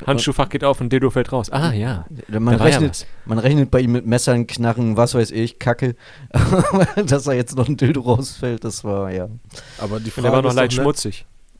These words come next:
Speaker 3: was ist
Speaker 2: Ja.
Speaker 3: schockierender, dass da ein Dildo rausfällt oder dass es ein Dildo mit Füllung ist?
Speaker 1: <laughs> Und
Speaker 2: Ey.
Speaker 1: ob er noch gefüllt war.
Speaker 2: Ja, du hast schon recht, also das Schockierende war nicht, dass es Dennis passiert ist,
Speaker 3: Die
Speaker 2: aber
Speaker 3: Frage habe ich mir nicht getraut zu stellen.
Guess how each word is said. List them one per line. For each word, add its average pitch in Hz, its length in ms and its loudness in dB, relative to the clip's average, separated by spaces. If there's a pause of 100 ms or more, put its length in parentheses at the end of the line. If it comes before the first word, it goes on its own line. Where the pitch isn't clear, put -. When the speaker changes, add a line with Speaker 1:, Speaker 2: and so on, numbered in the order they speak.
(380)
Speaker 3:
was 123 220 -6
ist 101 80 0
Speaker 2:
Ja. 101 60 2
Speaker 3:
schockierender, 135 520 0
dass 110 200 -6
da 120 100 -6
ein 110 160 -8
Dildo 135 240 0
rausfällt 156 420 -4
oder 131 180 0
dass 123 140 -2
es 127 180 -6
ein 120 200 -6 (100)
Dildo 127 380 -2
mit 123 160 -4
Füllung 104 340 -8
ist? 98 220 -14 (1300)
Speaker 1:
<laughs> - 40 -4 (1300)
Und 143 100 -6
Speaker 2:
Ey. - 40 -2
Speaker 1:
ob 139 120 -2
er 131 60 0
noch 123 140 -2
gefüllt 131 400 -2
war. 101 240 -8
Speaker 2:
Ja, 101 160 0
du 107 100 0
hast 107 140 2
schon 113 120 0
recht, 113 220 2
also 101 200 -4
das 98 140 -2
Schockierende 113 440 0
war 107 80 4
nicht, 110 200 -2
dass 101 120 -2
es 101 120 -8
Dennis 127 240 2
passiert 95 340 -8
ist, 90 180 -10
Speaker 3:
Die - 120 -12
Speaker 2:
aber 98 120 -2
Speaker 3:
Frage 120 260 2
habe 120 100 2
ich 113 60 -4
mir 120 120 -4
nicht 113 160 -6
getraut - 340 -10
zu - 80 -20
stellen. 101 280 -16